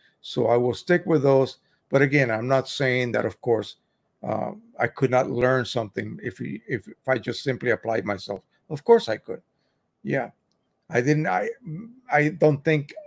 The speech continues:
I meant it that way. But thank you. Thank you, Dennis. I use Color Monkey and I set my monitors pretty low, maybe one hundred. Yeah, I got, I have to go down to eighty. And I'm in a,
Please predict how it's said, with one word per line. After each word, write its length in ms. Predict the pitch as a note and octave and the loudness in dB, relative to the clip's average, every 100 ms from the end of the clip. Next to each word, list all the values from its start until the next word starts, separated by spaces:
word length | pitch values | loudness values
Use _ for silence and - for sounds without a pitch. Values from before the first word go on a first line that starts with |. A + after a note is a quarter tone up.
| - | 0
I 140 | C#3 | 2
meant 380 | B2+ B2 B2+ B2 | 2 0 -2 -2
it 140 | A#2 | -4
that 200 | - - | -2 -4
way. 260 | G2 G#2+ G#2 _ _ _ _ _ _ _ _ _ _ _ _ _ _ _ _ _ _ _ _ _ _ _ _ _ _ _ _ _ _ _ _ _ _ _ _ _ _ _ _ _ _ _ _ - | -6 -14 -14 _ _ _ _ _ _ _ _ _ _ _ _ _ _ _ _ _ _ _ _ _ _ _ _ _ _ _ _ _ _ _ _ _ _ _ _ _ _ _ _ _ _ _ _ -2
But 200 | C3+ - | -2 4
thank 240 | C#3+ C#3 | 4 4
you. 120 | B2+ G#2 - | 0 -10 -6
Thank 180 | D3+ E3 | -4 -4
you, 80 | |
Dennis. 440 | - A#2 A2 - - _ _ _ _ _ _ - | -2 -2 -4 -12 -20 _ _ _ _ _ _ 4
I 60 | |
use 180 | D3+ D#3 | 4 6
Color 260 | - E3 D#3 | 6 8 8
Monkey 500 | D3+ D3+ D#3 D3 - | 6 4 2 0 0
and 140 | B2 | -2
I 100 | B2 | -4
set 240 | - D3 | -4 -6
my 120 | - B2 | -4 -4
monitors 460 | A#2+ B2+ B2+ - _ _ _ _ | -2 -2 -2 -4 _ _ _ _
pretty 280 | - B2 B2+ | -4 -2 0
low, 220 | A2+ A2 | 0 0
maybe 320 | G#2 A2+ A2 A2 | -2 -4 -4 -6
one 200 | G#2 G2+ | -4 -6
hundred. 260 | G#2+ G2+ | -4 -2
Yeah, 200 | D3+ C#3 - - - | 0 -2 -4 -10 0
I 120 | G3 | 4
got, 260 | G3 F#3 - | 6 4 4
I 120 | E3 | 2
have 180 | G#3+ A#3 | 2 2
to 60 | D#3 | 0
go 140 | C3+ | 0
down 220 | C3 C#3 C#3+ | 2 2 2
to 120 | D#3 | 0
eighty. 360 | D#3 F3+ G2+ _ _ _ _ _ _ _ - | 0 -2 -4 _ _ _ _ _ _ _ -4
And 180 | B2 D#3+ | 4 4
I'm 180 | A#3 | 4
in 80 | F3+ | 2
a, 180 | B2 | 2